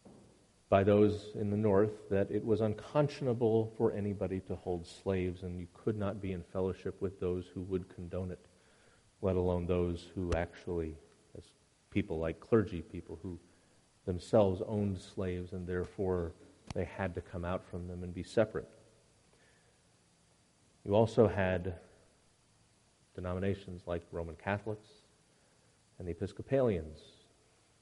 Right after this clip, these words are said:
which did not divide, but which stayed together and chose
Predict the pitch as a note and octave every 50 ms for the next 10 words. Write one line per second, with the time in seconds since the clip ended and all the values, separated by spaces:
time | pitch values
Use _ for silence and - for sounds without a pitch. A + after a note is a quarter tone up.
0 | _ - - G2+ - - - A#2 G#2+ A#2 B2+ C#3 C3+ - - F#2 D#2+ D#2+ D2 -
1 | - - - - - _ _ _ _ _ _ _ _ _ _ _ _ _ _ _
2 | _ _ _ _ _ _ - G2+ G2 F#2+ - - - - - G#2+ G2+ G2 - -
3 | - - A#2 A2 G#2+ - - - - - - - - - _ _ _ _ _ _
4 | _ _ _ _ _ _ _ _ _ _ _ _ _ _ _ _ _ _ _ _
5 | _ _ _ _ - - - F#2 F2+ - - - A2 G#2 G2+ G2 G2 F#2 - -
6 | - -